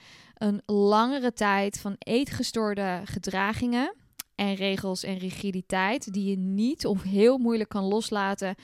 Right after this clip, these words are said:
zonder heel veel paniek, angst, emoties, verzin het maar. En dat is dus echt het voorbe-, het verschil tussen iemand met eetgestoord gedrag versus iemand met een eetstoornis.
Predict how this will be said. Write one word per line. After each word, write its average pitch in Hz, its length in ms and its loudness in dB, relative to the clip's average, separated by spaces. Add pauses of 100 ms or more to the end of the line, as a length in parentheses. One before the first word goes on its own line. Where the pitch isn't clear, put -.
(260)
zonder 226 800 2
heel 196 220 0
veel 202 120 -10
paniek, 196 520 -2 (120)
angst, 180 540 -4 (280)
emoties, 190 640 0
verzin 180 300 -4
het 170 120 -8
maar. 160 340 -10 (120)
En 196 140 -8
dat 214 160 -2
is 220 80 -2
dus 220 120 -4
echt - 280 -6
het - 120 -18
voorbe-, 196 420 -4
het - 200 -6
verschil 202 320 -4
tussen - 280 -8
iemand 196 240 -6
met 190 240 -8
eetgestoord 208 480 -4
gedrag 190 380 -4 (440)
versus 196 420 0
iemand 185 280 -6
met 180 100 -4
een 180 60 -6
eetstoornis. 175 800 -6